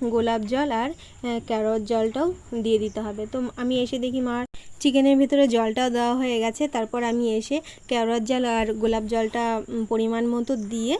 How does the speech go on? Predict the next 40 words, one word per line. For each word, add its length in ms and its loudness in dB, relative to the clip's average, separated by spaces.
তারপরে 400 -2
আবার 260 -2
এটাকে 360 -2
হতে 320 -4
দেবো 220 0
কিছুক্ষণের 600 -4
জন্য। 380 -2
তারপর 240 2
লাস্টে 380 0
গরম 280 0
মশলা 340 -4
দিয়ে 280 -2
নামিয়ে 340 0
নিতে 220 -2
হবে। 200 -6
দেখো 240 -4
চিকেনটা 400 -6
কি 200 -10
সুন্দর 360 -4
কালার 300 -4
এসছে, 400 -4
সুন্দর 380 -2
হয়েও 320 -2
গেছে। 340 -4
তারপরে 400 -4
আমি 160 -2
এখানে 220 -4
দম 260 -2
দিয়ে 180 0
নেব। 280 -2
আর 160 0
এ-, 400 -2
এক 160 0
হাতে 220 0
ক্যামেরা 360 2
ছিল 280 0
আর 280 0
এক 120 -2
হাতে 240 0
ছিল 300 0